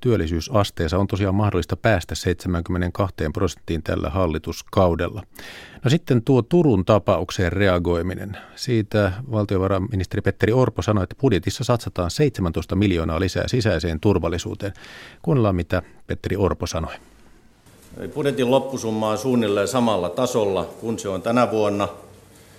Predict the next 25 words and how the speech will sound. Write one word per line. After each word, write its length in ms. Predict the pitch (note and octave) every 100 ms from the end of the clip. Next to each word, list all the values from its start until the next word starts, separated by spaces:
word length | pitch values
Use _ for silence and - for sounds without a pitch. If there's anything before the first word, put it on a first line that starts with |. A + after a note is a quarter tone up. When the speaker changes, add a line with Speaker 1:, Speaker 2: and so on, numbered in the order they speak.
| - - - - - A2+
Speaker 2:
Ja 100 | G#2
me 100 | G#2
pysytään 480 | A#2+ G#2+ G#2 G2+
meidän 380 | G2 F#2+ F#2+ F#2
yhdessä 400 | G#2 G#2 F#2+ G2
sopimassa 480 | F#2+ F2 E2+ E2 -
menokehyksessä, 840 | F2 E2+ D2+ D2+ D#2+ - D#2+ -
joka 260 | E2 D2+ C#2+
takaa 320 | D#2 D#2 C#2+
tämän. 240 | D2 C#2 G1+ - - - - - - - - - - - - - A2+
Velkaantuminen 640 | F#3 F3+ C3 B2 A#2 G#2
vähenee. 500 | A#2 A2 F2+ D#2+ D2 - - - - - - - - - - _
Me 80 | B2+
ollaan 220 | C3+ B2+
rakennettu 440 | C#3+ E3+ C3 - A#2+
nyt 140 | A#2+
talousarvio 760 | C3+ B2+ A2 A2+ G#2+ G#2+ G#2 G#2+
ensi 260 | C3 G#2+ G2+
vuodelle 520 | G#2+ G#2+ G#2 G2+ G2 - -
kahden 260 | B2 A2+ F#2+
pilkku 220 | G2+ A#2+
yhdeksänkymmenenkuuden 840 | A2 G#2+ A2 G2+ G2 C#3 B2 G#2+
miljardin 680 | G2+ G#2+ F#2+ F#2 F2 F2+ A#2 - - - - - - -
alijäämälle, 760 | B2+ B2 G#2+ G2+ F#2+ F#2+ F2 G#2
velanotolle. 720 | A2+ G#2 F#2+ - F#2+ F#2